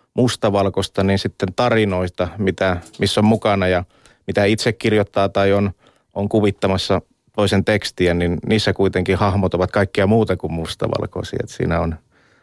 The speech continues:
on enempi sitten harmaa sävyjä näissä kerronnallisissa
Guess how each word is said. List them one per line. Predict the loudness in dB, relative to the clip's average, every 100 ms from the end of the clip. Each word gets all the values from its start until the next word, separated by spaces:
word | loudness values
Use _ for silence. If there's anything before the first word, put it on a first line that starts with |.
| _ -2
on | 0
enempi | 2 2 2 0 -2 -6
sitten | -4 0
harmaa | 2 2 2 0
sävyjä | 0 0 2 2
näissä | 0 -2 -8 -10 _ _
kerronnallisissa | 0 2 2 2 0 -2 -4 -6